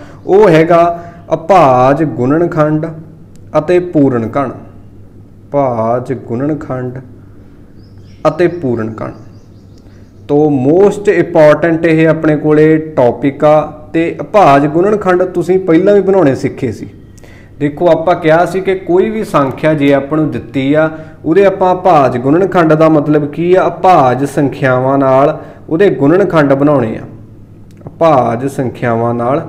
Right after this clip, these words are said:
ਗੁਣਨਖੰਡ। ਮੰਨ ਕੇ ਚੱਲੋ ਇਸ ਦੀ example ਆ ਕਿ ਆਪਾਂ ਬੱਤੀ ਦੇ ਗੁਣਨਖੰਡ ਬਣਾਉਣੇ ਹੁੰਦੇ, ਤਾਂ ਭਾਜ ਗੁਣਨਖੰਡ ਆਪਾਂ ਇਹਦੇ ਕਿਵੇਂ ਬਣਾਵਾਂਗੇ? ਸਭ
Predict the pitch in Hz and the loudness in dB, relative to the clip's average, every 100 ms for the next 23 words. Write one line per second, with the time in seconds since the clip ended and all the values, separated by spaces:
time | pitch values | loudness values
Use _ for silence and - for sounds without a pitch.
0 | - - 151 160 - 113 - - - - | -10 -4 0 0 -4 -10 -12 -18 -20 -20
1 | - - 135 165 180 190 180 160 170 165 | -20 -4 2 2 2 2 2 2 2 0
2 | 156 175 156 123 127 123 - 151 143 147 | 2 2 2 0 0 -2 2 4 4 0
3 | - - - - 170 170 170 180 156 139 | -8 -18 -14 -2 0 2 0 -2 0 -2
4 | 135 - 175 175 160 165 139 143 180 175 | -4 -2 2 2 2 0 0 0 0 0
5 | 160 147 147 160 131 110 107 - - - | 0 2 0 0 0 -4 -8 -12 -16 -20
6 | - - - - - - - - - - | -20 -20 -20 -20 -20 -20 -20 -20 -20 -20
7 | - 156 151 185 170 123 123 147 190 180 | -8 -4 2 4 4 4 2 2 2 2
8 | 180 170 165 165 165 170 165 147 139 156 | 2 2 2 2 0 0 0 0 0 0
9 | 143 120 123 160 - | 0 -2 -4 -4 -2